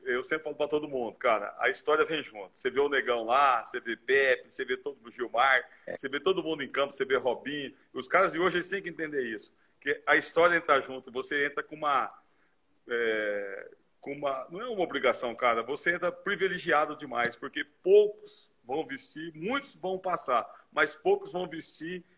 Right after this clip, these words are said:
Speaker 1: e ter o sucesso. Então é difícil, e eu tenho, né, apesar de não ter tido nenhum título no Santos, a, a não ser os títulos individuais, aqui do Campeonato Paulista
Speaker 2: Sim.
Speaker 1: noventa, Brasileiro noventa e um,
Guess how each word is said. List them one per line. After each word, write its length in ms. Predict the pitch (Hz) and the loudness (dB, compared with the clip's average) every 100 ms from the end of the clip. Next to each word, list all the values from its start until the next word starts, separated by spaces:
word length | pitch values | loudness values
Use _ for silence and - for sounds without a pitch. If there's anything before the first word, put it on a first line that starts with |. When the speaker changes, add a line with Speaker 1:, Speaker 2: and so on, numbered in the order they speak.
| _ | _
Speaker 1:
e 80 | 135 | -12
ter 480 | - 151 151 143 139 | -4 -2 0 -2 -4
o 80 | 143 | -10
sucesso. 540 | - 151 - 117 113 | -10 -8 -2 -2 -4
Então 160 | 120 147 | -4 -4
é 40 | |
difícil, 500 | 151 147 - 175 - - _ _ - | -2 -6 -8 -8 -10 -16 _ _ -6
e 80 | 135 | 0
eu 140 | 160 | 0
tenho, 340 | 160 165 165 139 | 2 2 2 0
né, 180 | 156 156 _ - | -2 -4 _ -8
apesar 440 | - 135 123 143 | -4 -2 2 2
de 80 | 143 | 2
não 100 | 143 | -6
ter 180 | 147 139 _ | -8 -8 _
tido 180 | - 143 | -10 -10
nenhum 220 | 139 147 | -8 -8
título 400 | 143 - 143 135 | -8 -10 -10 -8
no 140 | 123 120 | -8 -10
Santos, 320 | - 143 139 | -4 -2 -2
a, 160 | 120 - | -4 -4
a 60 | 117 | -6
não 120 | 123 | -6
ser 140 | - | -4
os 200 | 139 127 | -4 -4
títulos 300 | - 135 120 | -10 -12 -12
individuais, 580 | 127 120 120 113 131 127 | -12 -12 -4 0 2 0
aqui 180 | 117 131 | -2 -6
do 80 | 131 | -8
Campeonato 340 | 127 131 127 | -4 -4 -2
Paulista 260 | 123 120 135 | -4 0 0
Speaker 2:
Sim. 60 | |
Speaker 1:
noventa, 460 | - - 131 139 139 | 0 -2 0 0 -2
Brasileiro 380 | 117 113 120 123 | -4 -4 -6 -8
noventa 300 | 120 120 110 | -10 -6 -6
e 100 | 117 | -6
um, 180 | 151 | -8